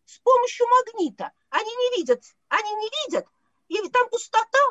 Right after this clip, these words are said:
а магнитная сила есть. То есть у меня сюжет приходит из потребности донести что-то очень важное. И я всегда ищу сравнение. А что похоже на то, что я хочу донести? А что похоже? То есть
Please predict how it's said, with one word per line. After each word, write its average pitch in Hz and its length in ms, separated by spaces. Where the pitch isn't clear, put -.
а 262 100
магнитная 349 520
сила - 280
есть. - 420
То 440 160
есть 359 200
у 294 80
меня 359 200
сюжет 403 400
приходит 320 500
из - 160
потребности 254 1120
донести 330 580
что-то 466 580
очень 359 440
важное. 185 680
И 302 100
я 466 180
всегда 320 340
ищу 427 300
сравнение. 349 840
А 330 160
что - 380
похоже 427 800
на 294 240
то, 440 100
что - 220
я 262 140
хочу 285 340
донести? 381 480
А 247 100
что - 260
похоже? 359 580
То 453 100
есть 453 180